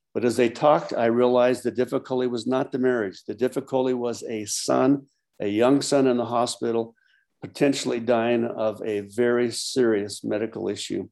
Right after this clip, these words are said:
Mom stayed home each day, reading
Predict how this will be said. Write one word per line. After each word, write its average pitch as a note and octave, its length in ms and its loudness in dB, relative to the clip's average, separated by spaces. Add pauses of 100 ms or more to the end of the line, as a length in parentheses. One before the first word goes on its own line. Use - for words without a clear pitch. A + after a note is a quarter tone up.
(160)
Mom C3+ 440 6
stayed B2+ 340 2
home C3 340 4
each C3+ 280 -2
day, C3 400 0 (160)
reading C#3 720 2